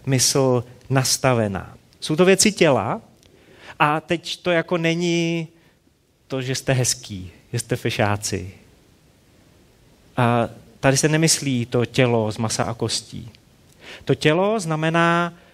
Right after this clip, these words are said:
při-, lidskou přirozenost, která s Bohem nepočítá, která vlastně jako říká, "Já si budu žít a rozhodovat se tak, jak já chci,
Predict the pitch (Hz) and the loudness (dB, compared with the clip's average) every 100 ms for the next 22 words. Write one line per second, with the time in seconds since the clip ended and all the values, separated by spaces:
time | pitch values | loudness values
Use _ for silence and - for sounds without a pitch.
0 | _ _ _ _ _ _ - - 143 180 | _ _ _ _ _ _ -14 -4 2 2
1 | - 240 226 175 160 135 123 110 110 - | 4 2 4 4 4 4 2 2 -2 -4
2 | - 147 151 143 147 160 156 156 151 120 | -2 2 2 0 -4 -2 -2 -4 -6 -8
3 | - 101 - - - 151 147 175 160 165 | -6 -6 -6 -18 0 4 4 4 0 2
4 | 165 - 190 190 185 202 190 196 185 185 | 2 2 0 0 0 0 0 4 4 4
5 | 190 202 - - _ _ _ _ _ _ | 0 -6 -16 -20 _ _ _ _ _ _
6 | 139 165 180 202 143 123 185 240 - 165 | 0 2 2 2 2 2 4 2 2 2
7 | 160 156 170 175 170 170 - 165 160 160 | 2 2 2 4 4 2 2 4 4 2
8 | 156 - _ _ 135 139 131 - 135 139 | -2 -8 _ _ 0 2 0 4 4 4
9 | 143 - 131 120 123 143 | -2 -2 -2 0 -4 -8